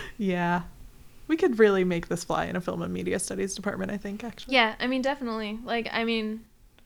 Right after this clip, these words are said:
Speaker 2: I don't know. I wonder if people are already, like, if this is a thing that those departments have talked about. Probably someone's gotta be talking about, like, the impact of Twin Peaks and that kind of thing.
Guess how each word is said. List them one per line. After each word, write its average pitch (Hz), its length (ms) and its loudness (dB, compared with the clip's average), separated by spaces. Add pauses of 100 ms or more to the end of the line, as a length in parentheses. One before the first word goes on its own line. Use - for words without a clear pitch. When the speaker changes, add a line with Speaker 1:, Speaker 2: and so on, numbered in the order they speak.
(200)
Speaker 2:
I 269 80 2
don't 403 120 2
know. 330 60 2
I 220 160 4
wonder 262 260 2
if 285 80 -4
people 262 200 0
are 240 160 4
already, 233 240 4
like, 208 240 2
if 208 80 -4
this 214 160 -4
is 214 100 -4
a 208 80 0
thing 208 260 0
that - 340 -4
those 208 180 2
departments 202 440 0
have 196 100 -4
talked 208 260 2
about. 175 240 0 (260)
Probably 370 220 6
someone's 247 320 4
gotta 208 160 4
be 185 80 -2
talking 190 300 2
about, 170 220 4
like, 180 180 2
the - 160 2
impact 185 380 2
of 175 80 -2
Twin 185 260 -2
Peaks 185 260 -4
and 180 100 -4
that 165 120 0
kind 185 140 -2
of 190 60 -4
thing. 190 260 -4